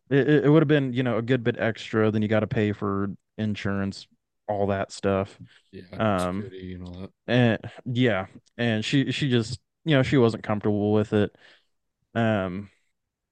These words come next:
Speaker 1: I, it didn't really matter either way to me because I know my groomsmen.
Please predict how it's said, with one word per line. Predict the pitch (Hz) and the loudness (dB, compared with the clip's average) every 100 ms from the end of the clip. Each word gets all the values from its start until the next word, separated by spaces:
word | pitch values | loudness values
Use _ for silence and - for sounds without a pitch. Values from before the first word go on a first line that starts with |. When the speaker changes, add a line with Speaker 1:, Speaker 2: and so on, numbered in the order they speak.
| _ | _
Speaker 1:
I, | 113 120 | 0 0
it | 117 113 123 | 0 -2 -2
didn't | 110 107 | -2 0
really | 101 110 107 | 0 0 0
matter | 104 101 104 104 | 0 0 0 -2
either | 107 107 104 | -2 -2 0
way | 107 104 | 0 -2
to | - | -4
me | 101 104 117 - - _ _ _ | -6 -4 -6 -8 -18 _ _ _
because | 113 107 110 104 104 101 | -6 -2 -2 0 -2 -4
I | 107 104 104 101 104 104 | -4 -2 -2 -2 -4 -6
know | 104 107 107 | -6 -6 -4
my | 107 107 | -4 -2
groomsmen. | 113 120 117 139 165 | -2 -2 -2 -2 -4